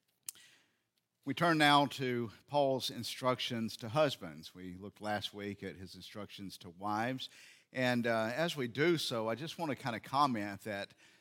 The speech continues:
um, th-, this doesn't mean anyone who's, uh, not a husband is time for, to check out, you know, to, to, um, to, to not listen. One of the things we see, and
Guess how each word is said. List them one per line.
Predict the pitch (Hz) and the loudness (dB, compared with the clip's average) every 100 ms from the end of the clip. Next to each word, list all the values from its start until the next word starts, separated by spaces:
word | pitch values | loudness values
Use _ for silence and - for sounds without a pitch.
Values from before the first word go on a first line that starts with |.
| _ | _
um, | - 117 110 117 95 - - - 123 | 2 4 4 0 -8 -14 -18 -18 -12
th-, | 160 | -10
this | 147 165 | -6 -4
doesn't | - 180 170 135 | 0 0 2 -2
mean | 139 160 135 123 127 | 0 2 4 2 0
anyone | - 139 131 120 117 | -2 -2 -2 -4 -4
who's, | 110 113 113 98 - - | -4 -4 -6 -8 -10 -8
uh, | 101 98 104 | -6 -6 -4
not | 107 | -4
a | 101 | -4
husband | 87 151 127 107 101 104 | -4 -4 -4 -8 -8 -8
is | 107 98 | -12 -14
time | - 110 101 | -10 -8 -8
for, | 107 92 _ _ | -10 -16 _ _
to | - | -14
check | - 104 92 | -8 -8 -6
out, | 110 85 55 - 113 | -6 -6 -6 -14 -20
you | 92 | -20
know, | 87 _ | -20 _
to, | 90 85 _ _ _ - | -18 -18 _ _ _ -8
to, | 98 92 90 95 - - | -6 -6 -8 -14 -20 -12
um, | 101 95 87 101 101 - _ _ | -8 -6 -6 -10 -18 -20 _ _
to, | 110 95 | -6 -6
to | 90 113 | -6 -2
not | 113 113 101 131 | 2 2 0 -4
listen. | 135 120 107 90 92 | -2 -2 -4 -6 -6
One | 127 | -2
of | 143 | 0
the | 139 | -2
things | 123 113 107 101 | -4 -4 -4 -6
we | 107 95 | -10 -8
see, | - 190 185 127 113 - | -6 -2 -2 -2 -4 -8
and | 107 104 104 | -8 -8 -10